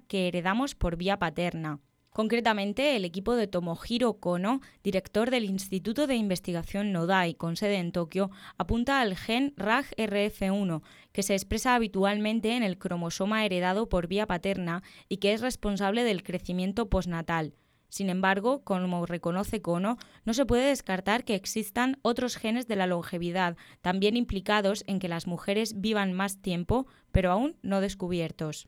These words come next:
Para llegar a estas conclusiones, los estudiosos japoneses diseñaron ratones de laboratorio creados a partir de dos madres, es decir, sin rastro de genes masculinos en su genoma. ¿Cómo lo hicieron? Tal y como se describe en la revista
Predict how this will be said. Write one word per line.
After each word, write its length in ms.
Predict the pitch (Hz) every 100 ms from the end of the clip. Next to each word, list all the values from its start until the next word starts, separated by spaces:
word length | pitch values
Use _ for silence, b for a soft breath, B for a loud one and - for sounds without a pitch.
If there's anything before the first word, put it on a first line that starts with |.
| _ -
Para 200 | 190 190
llegar 200 | 190 208
a 140 | 202
estas 280 | 202 226 220
conclusiones, 720 | 220 185 185 - 214 190 226
los 180 | 214 196
estudiosos 560 | 185 180 185 185 214 -
japoneses 680 | 196 185 170 185 190 247
diseñaron 560 | 233 202 185 185 226 240
ratones 440 | 208 202 214 240
de 80 | 220
laboratorio 720 | 190 175 170 170 208 185 196
creados 440 | 185 180 190 226 214
a 100 | 190
partir 540 | 175 - 202 202 208
de 140 | 185
dos 260 | 170 202 196
madres, 480 | 185 180 170 160 - B B B
es 120 | 190
decir, 380 | 190 190 180 - b
sin 240 | - 196 190
rastro 380 | 202 214 294 269
de 100 | 190
genes 320 | 208 214 220
masculinos 640 | 190 185 185 185 208 226 -
en 140 | 196
su 120 | 190
genoma. 480 | 175 175 175 160 151 b b b b -
¿Cómo 180 | 254
lo 80 | 269
hicieron? 480 | 240 254 220 165 156 B B -
Tal 160 | 214 247
y 60 |
como 200 | 220 196
se 140 | 190 185
describe 520 | 180 - 196 220 269
en 80 | 240
la 120 | 180
revista 420 | 175 185 -